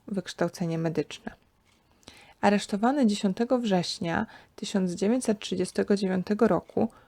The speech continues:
choć niektóre źródła podają siódmy lub ósmy września, trafił początkowo do Wiktoriaszule, a następnie do obozu na terenie Nowego Portu. Został nawet z niego zwolniony dwunastego października,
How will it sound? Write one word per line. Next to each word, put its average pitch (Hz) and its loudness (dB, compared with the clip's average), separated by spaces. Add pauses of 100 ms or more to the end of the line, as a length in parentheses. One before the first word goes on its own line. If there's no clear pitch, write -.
(140)
choć - 0 (120)
niektóre 254 2
źródła 202 2
podają 185 0
siódmy 226 4
lub 196 4 (120)
ósmy 185 -2
września, - 0 (540)
trafił 277 4
początkowo 208 0
do 190 0
Wiktoriaszule, - -2 (320)
a 196 0
następnie 196 0
do 202 2
obozu 240 4
na 220 8
terenie 185 0
Nowego 180 0
Portu. - -6 (760)
Został 294 4
nawet 285 6
z 226 6
niego 220 8
zwolniony 196 6
dwunastego 180 -4
października, 226 2